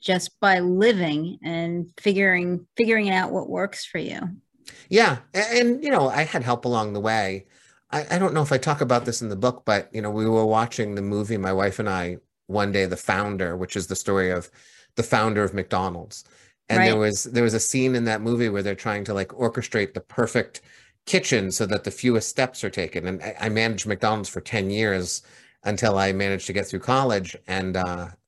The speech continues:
Speaker 2: my wife paused the movie and she said, "Is this why you are the way you are?" And I, it occurred to me, probably,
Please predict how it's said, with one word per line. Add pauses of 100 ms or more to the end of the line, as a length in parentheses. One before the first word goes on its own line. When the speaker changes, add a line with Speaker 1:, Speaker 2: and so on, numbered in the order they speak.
Speaker 2:
my
wife
paused
the
movie
and
she
said,
"Is
this
why
you
are
the
way
you
are?"
And
I,
it
occurred
to
me,
probably,